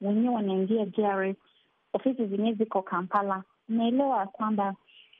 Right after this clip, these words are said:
hii ni nambari kubwa zaidi, na hata kama tungependa kushughulikia hawa wote,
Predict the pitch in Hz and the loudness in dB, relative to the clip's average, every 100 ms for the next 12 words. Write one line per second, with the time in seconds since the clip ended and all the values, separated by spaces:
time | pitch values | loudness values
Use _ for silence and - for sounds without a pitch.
0 | - 247 240 202 214 220 226 233 208 - | -2 0 2 0 2 2 2 0 -2 -6
1 | - 202 202 185 190 202 202 254 339 _ | -2 0 0 0 0 0 0 0 -2 _
2 | _ _ 220 196 196 196 185 185 _ - | _ _ 0 2 2 0 -4 -8 _ 0
3 | 294 294 220 226 233 220 196 - _ _ | 0 2 0 0 0 0 -2 -4 _ _
4 | 269 262 214 190 180 - - - 247 240 | 2 2 2 0 -2 -10 -20 -4 0 2
5 | 214 190 - - 196 202 202 - 226 247 | 0 -2 -4 -4 -2 -2 -2 0 0 0
6 | 269 233 196 190 190 - 185 | 2 2 2 0 -2 -4 -4